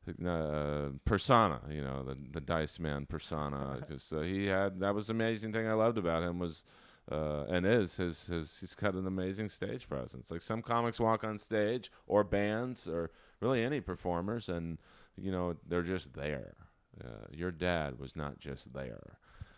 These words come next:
Speaker 1: And I'd like to, uh, I, I'd like to say the first movie I ever saw your dad in was, uh, Making the Grade with Judd Nelson. So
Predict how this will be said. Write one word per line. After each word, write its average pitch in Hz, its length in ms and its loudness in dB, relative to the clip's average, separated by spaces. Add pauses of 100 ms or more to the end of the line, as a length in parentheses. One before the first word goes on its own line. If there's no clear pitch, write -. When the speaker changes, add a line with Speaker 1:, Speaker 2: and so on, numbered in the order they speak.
(160)
Speaker 1:
And 69 200 -4
I'd 80 140 0
like 90 220 2
to, 76 240 0
uh, - 20 0
I, 69 220 -2
I'd 80 100 -4 (540)
like 87 160 -4
to 67 260 -4 (120)
say - 200 -2
the 78 60 0
first 92 300 0
movie 92 280 2
I 82 40 2
ever 76 160 0
saw 101 240 4
your 82 140 2
dad 67 280 -2
in 67 180 -6
was, 67 220 -12
uh, 65 180 -8
Making 85 320 -4
the 73 60 -6
Grade 78 360 -2
with 62 100 -8
Judd 67 260 -4
Nelson. 64 580 -10
So 135 140 -14